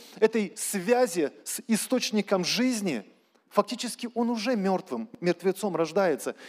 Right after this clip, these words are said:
И Писание очень ясно говорит, что вас, бывших мёртвых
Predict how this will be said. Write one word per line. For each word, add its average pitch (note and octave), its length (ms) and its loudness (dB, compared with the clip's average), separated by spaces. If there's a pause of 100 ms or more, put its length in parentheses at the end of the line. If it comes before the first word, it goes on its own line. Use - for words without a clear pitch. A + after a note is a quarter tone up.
(140)
И F#3 60 -6
Писание B3 340 0
очень A3 220 -2
ясно A#3 340 2
говорит, A3+ 320 2
что G3 180 4
вас, B3+ 540 4 (320)
бывших A#3 680 2 (140)
мёртвых B3 760 4